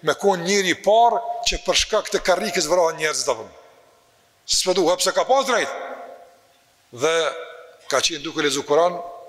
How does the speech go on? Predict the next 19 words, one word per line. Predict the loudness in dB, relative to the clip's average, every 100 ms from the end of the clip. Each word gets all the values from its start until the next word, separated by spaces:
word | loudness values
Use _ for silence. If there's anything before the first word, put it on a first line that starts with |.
| -20 -20 -20 _
kur | 2 4
veç | 4 2 0
e | -2
kanë | -4 -2
godit, | -2 -4 -6 -14 -18 _
edhe | -4 -4 -4
kanë | -6 0
bua | 0
atentat | 0 -4 -4
mbi | -2
të, | 0 0
e | -2
kanë | -2 2
vra, | 2 2 -2 -12 -18 -2
ka | 2 4
ra | 2 0
mi | -2
fjalë | 2 4 4
Zotit | 2 0 -2